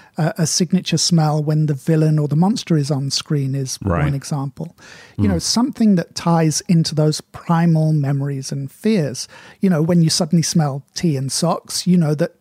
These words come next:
Speaker 1: somebody's hunting you.
Speaker 2: <laughs>
Speaker 1: Uh, and you can imagine that, uh, you know, you can imagine that that approach would work especially well in a gaming environment, smelling your enemy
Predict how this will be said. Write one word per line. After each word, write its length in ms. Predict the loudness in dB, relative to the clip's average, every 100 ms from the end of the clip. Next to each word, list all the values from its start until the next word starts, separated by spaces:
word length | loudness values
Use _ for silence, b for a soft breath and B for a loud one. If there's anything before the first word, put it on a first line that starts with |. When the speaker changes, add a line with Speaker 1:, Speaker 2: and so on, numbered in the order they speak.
| -10
Speaker 1:
somebody's 480 | -4 -4 -2 -4
hunting 400 | 0 0 2 4
you. 160 | 4 2 -4 B B
Speaker 2:
<laughs> 40 | B
Speaker 1:
Uh, 160 | -2
and 680 | 0 0 2 4 4 2 -4 0
you 180 | 0
can 140 | 2 0
imagine 640 | 2 2 0 0 2 4
that, 360 | 4 0 -4 -2
uh, 260 | 2 2 0
you 120 | 0
know, 120 | 2 2
you 180 | 0
can 120 | 0 2
imagine 380 | 2 2 2
that 160 | 2 0
that 140 | -2
approach 440 | -2 0 -2 -2 -4
would 160 | -2
work 280 | 0 -2 -4
especially 560 | -8 -6 -6 -6 -4 -2
well 380 | -2 -4 -6 -6
in 160 | -4
a 160 | -4 -4 -4
gaming 320 | -2 2 2
environment, 720 | 2 0 -2 -4 -6 -10 -12 B B B
smelling 600 | -8 -2 2 2 4 4
your 160 | 4 2
enemy 460 | 0 -4 -6 -10